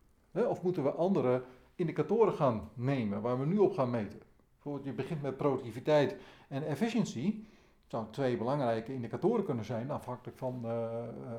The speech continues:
van je franchise. En later ga je toe naar declarabiliteit. Of personeelstevredenheid of klanttevredenheid. Omdat op een gegeven moment dat ook belangrijke speerpunten zijn.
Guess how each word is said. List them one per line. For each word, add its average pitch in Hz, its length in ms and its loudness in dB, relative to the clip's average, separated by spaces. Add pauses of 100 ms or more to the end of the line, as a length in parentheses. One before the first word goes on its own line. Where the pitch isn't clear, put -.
(120)
van 120 180 -6
je 107 80 -4
franchise. - 560 -4 (720)
En 143 140 0
later 156 460 6
ga 156 140 2
je 143 60 4
toe 160 160 2
naar 147 140 0
declarabiliteit. 131 800 2 (1080)
Of 131 380 0
personeelstevredenheid 143 1120 4
of 165 100 -2
klanttevredenheid. 135 800 2 (440)
Omdat 123 300 -2
op - 60 -18 (460)
een - 40 -14
gegeven 135 100 -6
moment 107 180 -6
dat 170 200 2 (140)
ook 170 220 0
belangrijke 127 420 0
speerpunten 120 540 -10
zijn. - 220 -20